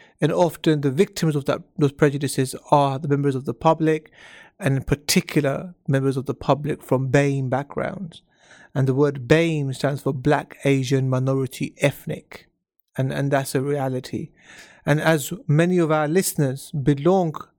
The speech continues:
to a bame background, it makes sense that we should have a toolkit in place. We should know our rights,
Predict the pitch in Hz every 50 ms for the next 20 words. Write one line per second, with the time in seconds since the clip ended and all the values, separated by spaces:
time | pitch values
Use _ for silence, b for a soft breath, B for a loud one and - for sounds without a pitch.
0 | _ _ _ - - 151 143 135 131 131 - - _ _ _ - 143 135 123 117
1 | 135 135 135 131 127 123 123 135 139 - - - 135 131 - - - - - -
2 | - B B B B B B B B B B - 139 143 156 151 147 - - -
3 | 196 180 156 - 139 - - - - - 131 139 156 151 - 156 135 147 139 139
4 | 135 - - - - 180 175 165 147 - - - 143 120 - - 139 131 127 -
5 | - - 175 165 143 127 - - 139 143 143 - - 139 139 143 147 165 170 175
6 | 165 160 - 139 135 135 139 156 160 151 135 - - - - -